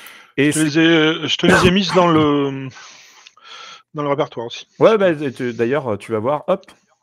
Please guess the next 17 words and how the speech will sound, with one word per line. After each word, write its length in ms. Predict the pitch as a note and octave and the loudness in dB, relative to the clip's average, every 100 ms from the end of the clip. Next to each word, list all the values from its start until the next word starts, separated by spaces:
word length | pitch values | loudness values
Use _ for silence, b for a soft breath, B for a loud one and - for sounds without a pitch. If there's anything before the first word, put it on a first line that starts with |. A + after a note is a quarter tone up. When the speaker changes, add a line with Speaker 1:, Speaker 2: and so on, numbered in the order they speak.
| _ | _
Speaker 1:
elles 200 | B2 A#2 | -8 -4
apparaissent 380 | A#2+ A#2+ B2+ - | -4 -2 -6 -6
maintenant 240 | B2 C3+ C3 | -10 -8 -6
à 40 | |
l'écran, 280 | G#2 - - _ b b b | -8 -10 -20 _ b b b
euh, 140 | G#2 G#2+ A2+ | -16 -16 -18
sur 180 | A2 A#2 | -10 -8
vos 120 | A2 | -8
écrans. 320 | F#2+ F#2 - B2 | -10 -10 -10 -12
Speaker 2:
C'est 80 | A#2+ | -12
beau. 180 | G#2 - | -16 -16
Speaker 1:
Un 100 | B2 | -12
indice, 400 | A2 G2+ A#2+ - | -10 -10 -14 -14
pas 120 | - | -12
du 140 | G#2+ G2+ | -12 -12
tout. 140 | - _ B B B B B | -20 _ B B B B B
Voilà. 180 | G#2+ | -8